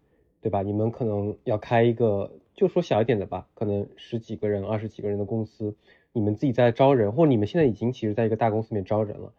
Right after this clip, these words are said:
当你们坐在这个，这个桌子的另一侧的时候，你们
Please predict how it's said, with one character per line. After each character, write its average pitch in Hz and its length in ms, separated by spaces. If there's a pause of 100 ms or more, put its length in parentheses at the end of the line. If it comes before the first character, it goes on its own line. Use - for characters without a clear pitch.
(320)
当 151 120
你 139 60
们 120 100
坐 151 120
在 151 120
这 151 100
个， 139 260 (540)
这 165 120
个 131 360 (520)
桌 175 180
子 170 80
的 156 60
另 240 160
一 151 100
侧 151 260
的 113 120
时 - 160
候， 107 400 (440)
你 147 220
们 117 340